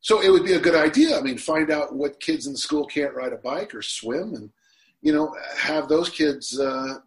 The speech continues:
put together some kind of thing with a local pool where they're given swim lessons, because that's a lifetime skill. Um, you know, basically, when you look at what parkour is, parkour is just basically all of what he said. By the way, if you get a chance,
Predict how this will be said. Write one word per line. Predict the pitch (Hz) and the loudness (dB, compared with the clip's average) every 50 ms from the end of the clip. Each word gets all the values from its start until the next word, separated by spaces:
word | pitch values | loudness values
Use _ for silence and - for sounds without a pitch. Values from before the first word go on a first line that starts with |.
| _ _ - | _ _ -4
put | - 180 175 | -4 -4 -2
together | 156 147 165 160 165 151 | -2 -2 -2 0 0 -2
some | - - 156 151 151 | -4 -2 -4 -4 -2
kind | 151 156 151 139 | -2 -4 -6 -6
of | 127 | -4
thing | - 139 147 170 | -4 -4 -2 -2
with | 180 - | -4 -6
a | 117 | -8
local | 117 117 127 127 123 - - - | -6 -6 -4 -6 -6 -8 -10 -16
pool | - - 135 139 - - - - _ _ _ _ _ _ _ _ _ | -10 -6 -6 -4 -4 -4 -8 -10 _ _ _ _ _ _ _ _ _
where | - 175 180 | -4 -2 0
they're | 175 185 - | 0 0 0
given | - 202 208 214 220 | 2 2 2 2 0
swim | - - 254 302 311 294 226 | -4 -2 -2 0 0 0 -2
lessons, | - - - - - - - - - - - | -4 -8 -12 -12 -14 -14 -18 -20 -14 -10 -8
because | 139 143 - 156 151 | -6 -2 -2 0 2
that's | 170 185 185 180 | 2 0 0 0
a | 170 | 0
lifetime | 151 135 131 127 123 - - - 143 139 147 | -2 -2 -4 -6 -8 -8 -6 -6 -4 -4 -4
skill. | 143 - - 285 147 - - - _ _ _ _ _ _ _ _ _ _ - | -4 -4 -4 -4 -4 -4 -6 -10 _ _ _ _ _ _ _ _ _ _ -4
Um, | 139 139 139 135 131 131 131 127 - _ _ _ _ _ _ _ _ - | -2 0 0 0 -2 -4 -8 -10 -14 _ _ _ _ _ _ _ _ -4
you | - 202 | -2 0
know, | - 156 | 0 0
basically, | - - 160 208 226 - 214 - 165 156 | 0 0 2 2 2 2 2 2 2 2
when | 139 131 | 2 2
you | 131 139 | 2 2
look | 160 165 | 2 4
at | 160 | 2
what | 143 123 - - | 0 0 -2 -6
parkour | - 135 139 180 226 - - - 117 107 104 101 104 120 | -4 0 0 0 0 -2 -4 -6 -6 -6 -6 -8 -10 -10
is, | 131 127 - - _ _ _ _ _ _ _ _ _ _ - | -12 -12 -14 -18 _ _ _ _ _ _ _ _ _ _ -2
parkour | - 170 214 254 - - 143 143 131 127 127 | 0 0 2 0 0 0 0 2 2 0 -2
is | 113 - | -2 -2
just | 135 143 - - - | -2 -4 -4 -4 -4
basically | - 120 151 151 - 156 - 127 127 120 117 117 - - | -2 0 0 0 0 -2 -4 -2 -2 -2 -2 -4 -4 -2
all | 110 120 143 170 175 156 147 139 - | 0 2 2 4 2 2 0 0 -2
of | 120 117 101 | -4 -4 -4
what | 117 127 117 113 - | -4 -6 -8 -8 -10
he | - - 120 | -10 -10 -8
said. | - - - 180 175 - - _ _ _ _ _ _ - | -8 -8 -8 -8 -8 -10 -12 _ _ _ _ _ _ 2
By | 165 190 | 4 4
the | 185 | 4
way, | 170 151 | 4 2
if | - 135 | 0 -2
you | 139 | -2
get | 139 - 294 294 | 0 2 2 2
a | 214 | 2
chance, | - - - 151 143 120 110 - - - - - _ | 0 -2 -2 -2 -4 -4 -6 -12 -14 -16 -16 -16 _